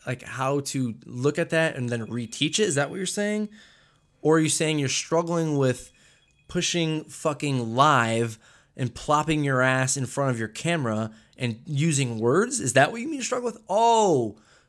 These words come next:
so ne-, like, to me, I'm like, "Duh, I don't like those emails." Like, I will ignore those. And I'll ignore comments like that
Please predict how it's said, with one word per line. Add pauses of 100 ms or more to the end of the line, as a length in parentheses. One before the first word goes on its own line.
(140)
so
ne-,
like,
to
me,
I'm
like,
"Duh,
I
don't
like
those
emails."
Like,
I
will
ignore
those.
And
I'll
ignore
comments
like
that